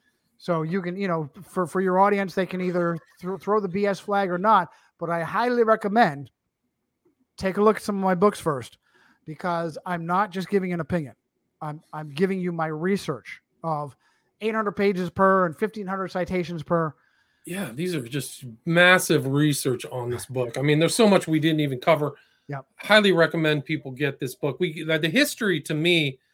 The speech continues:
Speaker 2: was really fascinating. Like, I didn't know the past history of some of these characters, but just the fact that there was always this scientism and, uh, skullduggery involved in the application of science to me was very,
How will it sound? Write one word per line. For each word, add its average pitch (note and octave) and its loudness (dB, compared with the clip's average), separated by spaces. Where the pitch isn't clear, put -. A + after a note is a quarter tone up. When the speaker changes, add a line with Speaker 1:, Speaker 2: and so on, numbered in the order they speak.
Speaker 2:
was C3+ -6
really E3 2
fascinating. C#3 0
Like, B2 -10
I C#3 -4
didn't B3 -4
know B3+ 0
the A3 -6
past F#3 -4
history E3 -6
of B2+ -6
some D3 -8
of C#3 -8
these C3 -12
characters, B2+ -10
but C3+ -6
just A3+ -4
the F#3+ -2
fact E3+ 0
that C3+ -2
there D#3 -2
was D#3 -4
always F#3 -2
this - -2
scientism E3+ 0
and, B2 -4
uh, A2+ -10
skullduggery D#3+ 2
involved C#3 0
in B2+ -2
the B2 -2
application E3 -2
of A#2 -6
science A#2+ -10
to - -20
me A#2+ -4
was A2 -14
very, A#2+ -6